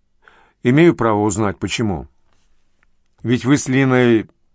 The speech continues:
прожили вместе долго, дочери лет семь,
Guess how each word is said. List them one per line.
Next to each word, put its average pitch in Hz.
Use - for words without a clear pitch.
прожили 117
вместе 117
долго, 110
дочери 104
лет 104
семь, 123